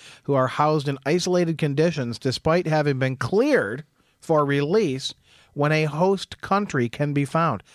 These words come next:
They were mistakenly rounded up. They've been there for years. Who knows in what case their, you know, psychological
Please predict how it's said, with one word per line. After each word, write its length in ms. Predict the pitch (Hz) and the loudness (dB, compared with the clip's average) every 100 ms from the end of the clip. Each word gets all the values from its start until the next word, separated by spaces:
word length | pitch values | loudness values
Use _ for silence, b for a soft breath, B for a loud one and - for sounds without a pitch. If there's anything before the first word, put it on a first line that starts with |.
| b | b
They 140 | - 170 | 0 2
were 140 | 185 | 2
mistakenly 840 | 160 135 - - 170 190 202 202 202 | 0 -4 -4 -2 -2 0 -2 0 0
rounded 400 | 190 196 190 190 | 0 0 0 0
up. 320 | 202 160 - b b b b | 0 -2 -6 b b b b
They've 240 | 135 123 | -4 0
been 220 | 156 175 | 0 2
there 200 | 190 196 | 0 -2
for 160 | 185 190 | 0 0
years. 680 | 180 185 214 135 127 156 - b b b b b b - | 0 0 2 0 -2 -6 -14 b b b b b b -4
Who 140 | 185 | 0
knows 320 | 190 202 185 | 2 0 0
in 140 | 151 143 | -2 0
what 260 | 143 - | -2 -2
case 300 | 151 151 143 | -2 -2 -2
their, 440 | - 135 131 123 123 | 0 2 2 0 -2
you 120 | 131 | -4
know, 280 | 123 117 - | -2 -2 -4
psychological 960 | - 139 127 123 135 139 123 113 107 | -4 -4 -2 -2 -2 -4 -6 -4 -6